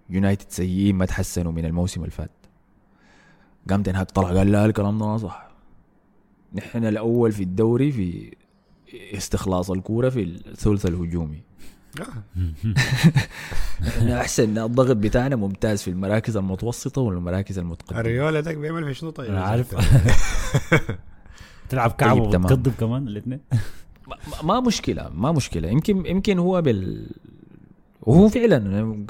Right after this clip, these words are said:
Speaker 1: طلعوا الأرقام لقوا إنه يونايتد كويس شديد في استخلاص الكرة في المراكز المتقدمة. تمام، مية المية. أنا متذكر مباراة توتنهام مثلًا، مع إنه خسروها، لكن المباراة دي كت-، سببوا فيها مشاكل كمية لتوتنهام.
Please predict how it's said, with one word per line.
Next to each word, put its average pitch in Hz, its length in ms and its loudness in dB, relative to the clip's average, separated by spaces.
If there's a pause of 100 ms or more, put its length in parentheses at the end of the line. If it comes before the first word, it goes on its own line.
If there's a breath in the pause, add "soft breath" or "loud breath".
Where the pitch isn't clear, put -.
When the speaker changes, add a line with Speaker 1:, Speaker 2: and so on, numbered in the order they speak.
Speaker 1:
طلعوا 127 300 2
الأرقام 139 460 0
لقوا 117 180 0
إنه 117 240 -2
يونايتد 104 320 -6
كويس 120 260 -6
شديد 113 240 -6
في - 100 -12
استخلاص 87 440 -12
الكرة 95 280 -8
في - 80 -12
المراكز 90 340 -8
المتقدمة. 78 520 -10 (180)
تمام، 101 320 -4
مية 101 100 -4
المية. 78 200 -6
أنا 104 80 2
متذكر 120 340 4
مباراة 90 280 2
توتنهام 95 520 0
مثلًا، 117 340 -4 (100)
مع 185 120 -8
إنه 208 140 2
خسروها، 113 440 -2
لكن 101 220 -4
المباراة 92 320 -2
دي 117 80 2
كت-، - 320 -8
سببوا 104 300 0
فيها 101 180 -2
مشاكل 98 360 -4
كمية 90 340 -8
لتوتنهام. - 840 -12